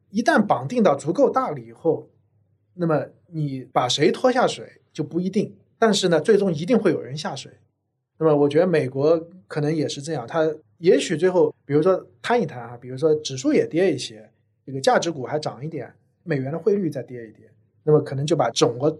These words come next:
总的痛苦分担在三四个部门一起来分担。但是我觉得调整是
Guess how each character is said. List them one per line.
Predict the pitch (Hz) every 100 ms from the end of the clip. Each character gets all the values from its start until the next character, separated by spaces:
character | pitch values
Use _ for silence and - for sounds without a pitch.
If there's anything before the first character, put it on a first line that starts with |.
| _
总 | - 147 107
的 | 139
痛 | - 254 185
苦 | - 120
分 | - 196
担 | 202 196
在 | 127
三 | 190 214
四 | 254
个 | 196
部 | 147 151
门 | 123 120 -
一 | 110
起 | - 113
来 | 117
分 | - 127
担。 | 131 127 - _ _ _ -
但 | 214
是 | 196
我 | 147
觉 |
得 | 156
调 | - 135 175
整 | 190 113
是 | - 123 113